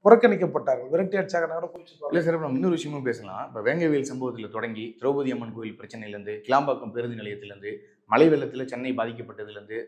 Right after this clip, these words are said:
Speaker 2: அஹ், தென் மாவட்டங்களில் பாதிக்கப்பட்டதுலேருந்து, இன்னும் மகளிர்களுக்கு ஆயிரம் ரூபாய் உரிமை தொகை நீங்க சொன்னதுலேருந்து பல்வேறு பிரச்சனைகள் வந்து அடித்தட்டு மக்களை பாதித்தாலும்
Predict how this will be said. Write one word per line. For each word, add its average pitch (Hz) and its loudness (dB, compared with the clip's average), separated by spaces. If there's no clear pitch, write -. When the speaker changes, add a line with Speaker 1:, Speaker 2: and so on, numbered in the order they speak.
Speaker 2:
அஹ், 113 -8
தென் 143 -4
மாவட்டங்களில் 131 0
பாதிக்கப்பட்டதுலேருந்து, 110 -10
இன்னும் 135 2
மகளிர்களுக்கு 135 4
ஆயிரம் 117 2
ரூபாய் 123 2
உரிமை 123 -2
தொகை 110 -8
நீங்க 110 -14
சொன்னதுலேருந்து 110 -12
பல்வேறு 214 8
பிரச்சனைகள் 160 0
வந்து 147 -4
அடித்தட்டு 151 4
மக்களை 135 -2
பாதித்தாலும் 117 0